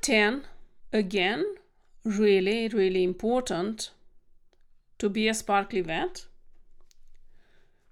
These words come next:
You take time off. You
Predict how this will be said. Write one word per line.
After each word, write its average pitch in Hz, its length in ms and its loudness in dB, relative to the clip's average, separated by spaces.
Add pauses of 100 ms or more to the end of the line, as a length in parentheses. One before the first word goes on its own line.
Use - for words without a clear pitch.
(120)
You 226 460 2
take 370 420 0
time 285 500 -2
off. - 580 -4 (4000)
You 220 600 0